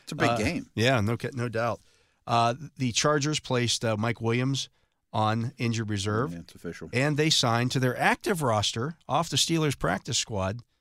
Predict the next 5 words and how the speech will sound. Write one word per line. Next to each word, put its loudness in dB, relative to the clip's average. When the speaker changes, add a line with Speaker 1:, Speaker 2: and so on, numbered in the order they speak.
Speaker 2:
Simi 2
Fehoko. 0
Speaker 1:
Ah, 2
interesting. -8
Okay. -8